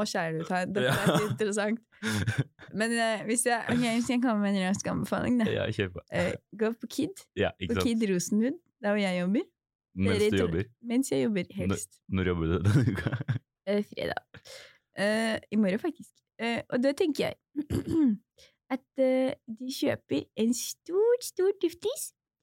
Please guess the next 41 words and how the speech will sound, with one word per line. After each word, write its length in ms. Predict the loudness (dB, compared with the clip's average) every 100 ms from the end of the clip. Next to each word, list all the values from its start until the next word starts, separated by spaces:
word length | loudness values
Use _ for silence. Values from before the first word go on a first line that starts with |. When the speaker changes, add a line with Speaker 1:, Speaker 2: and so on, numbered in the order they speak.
| _ _
Speaker 1:
som 120 | -2
heter 240 | 0 0 -2
Citrus 800 | -4 -2 -4 _ _ -4 -4 -4 0
and 240 | 2 2 -2 _
Vanilla. 480 | 2 4 4 2 -2 -6 _ _ _ _ _ _ _ _ _ _ _ _ _ _
Det 80 | -4
var 160 | 0 0
min 160 | 0
anbefaling. 460 | 0 0 0 0 0
Hvordan 220 | 0 2
har 100 | 2
uka 80 | 0
di 140 | 0 0
vært? 180 | -2 -6 0 2 4
Speaker 2:
<laughs> 340 | 4 2 2 2
Uka 160 | 2
mi? 200 | 2 2 0 -6 -16 -12 -4
Nei, 120 | -2
den 140 | 0 0
har 80 | 0
vært, 320 | -2 -2 0
eh, 380 | 2 2 2 0
fin. 400 | 0 0 2 2
Eh, 960 | 2 2 2 2 2 2 2 2 0 -2 -10 _ -8
for 300 | -4 0 2
noen 160 | 2
dager 240 | 4 2 2
siden 240 | 0 -2
så 140 | -2 0
dro 140 | -2
jeg 260 | 0 0 2
og 80 | 2
han 240 | 2 0
jeg 120 | -2 -2
bor 300 | -4 -2 -2
med, 720 | -2 -2 -2 -2 -2 -2 -2
han 220 | -2 -2
Daniel, 380 | 0 0 -2 -4
som 300 | -4 -4 -2 -4 -4
var 240 | -2 0 0
med 380 | -2 -2 -6